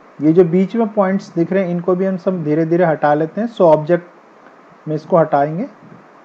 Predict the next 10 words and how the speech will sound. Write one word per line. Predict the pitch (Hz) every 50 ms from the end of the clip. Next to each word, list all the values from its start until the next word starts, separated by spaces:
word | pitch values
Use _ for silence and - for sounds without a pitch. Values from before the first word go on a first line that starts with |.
| - - - - - - - - - - - - - - - - - - - - - - - - - - - -
इस | 135 127 -
प्रकार | - - 160 143 - - 160 185 226
धीरे | 254 254 240 202 151 131 135 143 156
धीरे | 151 156 156 160
हम | 160 160
सबको | 160 - 175 165 - - 170
हटा | 156 143 - 143 139
देते | 139 139 143 139 - -
हैं। | 175 247 262 - - - - - - - - - - - - - - - - - - - - - - - - - - - - - - - - - - - - - - - - - - - - - - - - - - - - - - - - - - - - - - - - - - - - - - - - - - - - - - - - - - - -
तो | - 143 143 151 160